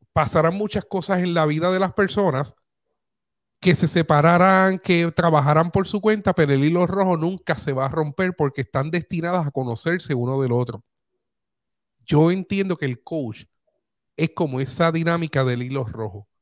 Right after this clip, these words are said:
Yo estoy aquí, te voy a enseñar, te voy a apoyar, nuestras vidas correrán un camino distinto, pero la misma vez que correrá un camino distinto, tú sabes que yo voy a estar aquí para ayudarte.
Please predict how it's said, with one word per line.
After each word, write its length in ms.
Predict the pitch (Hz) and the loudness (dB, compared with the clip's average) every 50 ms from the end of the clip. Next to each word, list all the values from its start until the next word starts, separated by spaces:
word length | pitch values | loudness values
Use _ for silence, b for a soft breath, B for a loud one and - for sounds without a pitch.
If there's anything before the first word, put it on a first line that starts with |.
| _ _ _ _ _ _ _ _ _ _ _ _ _ _ _ _ _ _ _ _ | _ _ _ _ _ _ _ _ _ _ _ _ _ _ _ _ _ _ _ _
Yo 180 | _ 110 127 131 | _ -2 -2 -2
estoy 260 | - - 180 190 202 | 2 2 2 4 4
aquí, 520 | 202 196 - 180 175 180 196 - - _ _ | 2 2 0 -4 -4 -4 -6 -8 -12 _ _
te 100 | - 127 | -6 -6
voy 220 | 113 117 127 139 | -4 -4 -4 -4
a 60 | 156 | -4
enseñar, 640 | 165 151 - 180 180 170 160 156 156 156 160 160 151 | -4 -4 -4 -6 -4 -2 -2 -2 0 0 -2 -2 -2
te 100 | - 127 | -2 -2
voy 240 | 113 110 113 120 143 | 0 0 2 2 2
a 40 | 147 | 2
apoyar, 680 | 147 - 170 170 156 147 139 139 147 170 - _ _ _ _ _ _ _ _ _ _ _ _ | 2 2 0 2 2 4 4 4 2 0 -4 _ _ _ _ _ _ _ _ _ _ _ _
nuestras 420 | 127 135 135 - - 135 127 113 104 | 0 0 0 2 2 0 0 0 -2
vidas 300 | 113 113 120 131 143 135 | -4 -6 -2 -2 -2 -2
correrán 500 | - - 175 151 160 160 156 143 139 143 | 0 2 2 2 2 0 -2 -2 -2 -4
un 140 | 151 156 147 | -4 -6 -4
camino 420 | - 165 151 143 139 143 151 151 | -2 -2 0 0 0 -2 -2 -2
distinto, 680 | 156 170 - - 165 156 127 123 - 160 180 - _ _ _ _ _ _ _ _ _ _ _ _ _ _ _ _ _ _ - | -2 -4 -6 -6 -10 -10 -10 -8 -8 -8 -8 -8 _ _ _ _ _ _ _ _ _ _ _ _ _ _ _ _ _ _ -4
pero 240 | 151 143 139 139 | -2 0 2 2
la 140 | 131 127 123 | 2 2 2
misma 280 | 127 143 165 185 208 196 | 0 -2 -4 -2 0 0
vez 140 | 196 190 196 | 0 -2 -2
que 160 | - 196 175 | -2 -4 -2
correrá 320 | - 180 180 160 170 185 | -2 -2 -2 -2 -4 -4
un 100 | 185 185 | -4 -2
camino 340 | - 190 185 190 190 185 190 | -2 -2 -2 0 -2 -2 -2
distinto, 460 | 190 196 - - 202 202 196 - 156 | -4 -4 -4 -6 -6 -6 -6 -6 -10
tú 140 | 135 - 147 | -8 -8 -10
sabes 320 | - - 165 156 165 151 | -6 -2 -2 -2 -2 -2
que 160 | - - 147 131 | -2 -4 -4 -4
yo 100 | 123 123 | -4 -4
voy 160 | 123 135 147 | -4 -2 -4
a 40 | 143 | -4
estar 260 | 113 - 143 139 135 | -4 -4 -4 -4 -4
aquí 320 | 123 - - 156 156 160 | -4 -6 -4 -6 -6 -4
para 180 | - 151 127 123 | -4 -2 -2 -2
ayudarte. 720 | 117 110 110 110 113 117 117 113 101 - 101 - _ | -2 -2 -4 -2 -2 -2 -4 -4 -6 -12 -18 -18 _